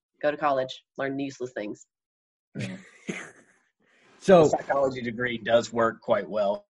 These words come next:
Speaker 2: around here, though, I think. So that's the only place it gets used. So
Speaker 1: All moms should have psychology degrees. <laughs>
Speaker 3: I think that's probably a good call.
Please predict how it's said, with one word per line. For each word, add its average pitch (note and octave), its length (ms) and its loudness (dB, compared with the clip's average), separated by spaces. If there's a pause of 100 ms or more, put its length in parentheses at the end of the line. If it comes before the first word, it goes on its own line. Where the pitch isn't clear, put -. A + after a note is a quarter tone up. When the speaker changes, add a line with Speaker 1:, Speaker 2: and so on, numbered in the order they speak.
(120)
Speaker 2:
around F#2+ 360 -8
here, F#2+ 260 -12
though, E2+ 220 -10
I E2 120 -10
think. E2 220 -14 (140)
So F2+ 360 -10
that's G2 280 -12
the F#2+ 100 -8
only F#2 240 -12
place F#2 320 -12
it F2+ 60 -14
gets F2 240 -14
used. A#2 440 -8 (380)
So G#2 220 -4 (180)
Speaker 1:
All E3+ 160 2
moms E3 320 6
should F3 120 -6
have D#3 160 -2
psychology C3 480 -2
degrees. G2+ 360 -4 (400)
<laughs> - 0 - (500)
Speaker 3:
I - 40 -12
think G#2+ 240 -4
that's F#2 160 -8
probably F2 240 -6
a E2+ 40 -12
good D#2+ 200 -14
call. - 320 -8